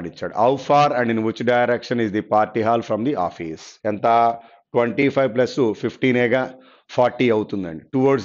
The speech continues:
the, వాడు ఇచ్చినటువంటి డైరెక్షన్ కనుక అబ్జర్వ్ చేస్తే నార్త్ డైరెక్షన్. So మనకి వాడు ఇచ్చినటువంటి రిప్రజెంటేషన్ ప్రకారం ఆన్సర్ ఏం తీసుకోవచ్చు? సెకండ్ ఆప్షన్ వస్తుంది అనుకోండి. చూడండి, సెకండా ఫిఫ్తా ఒకసారి చూడండి.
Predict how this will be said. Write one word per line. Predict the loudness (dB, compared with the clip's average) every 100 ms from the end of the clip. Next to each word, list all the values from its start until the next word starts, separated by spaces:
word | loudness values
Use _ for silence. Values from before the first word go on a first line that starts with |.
| 2
the, | 2 -2 -10 -20 _ -2
వాడు | 0 0
ఇచ్చినటువంటి | 0 0 0 0 2
డైరెక్షన్ | 2 0 -4 -4
కనుక | -2 -2
అబ్జర్వ్ | 0 0
చేస్తే | 0 0 2
నార్త్ | 2 0 -4
డైరెక్షన్. | -4 -4 -10 -18 -20 -6
So | -4 -4 -6 -20 -20 _ -2
మనకి | -2 0 2 2 2
వాడు | 2 2
ఇచ్చినటువంటి | -2 -4 -2 0 0 0
రిప్రజెంటేషన్ | 0 2 2 0 0 -2
ప్రకారం | 0 0 2
ఆన్సర్ | 0 0 0
ఏం | 0
తీసుకోవచ్చు? | 0 0 0 0 -2 0 -2 -4 -4
సెకండ్ | -2 0 2
ఆప్షన్ | 0 -4 -8
వస్తుంది | -6 -6
అనుకోండి. | -4 -4 -4
చూడండి, | -4 -4 -8 _ _ _ _ _ _ -20 -6
సెకండా | -4 -2 0 0 0
ఫిఫ్తా | -6 -4 -8 -8 -18 -20 -18 -16
ఒకసారి | -8 -4 -2 -4
చూడండి. | -12 -12 -14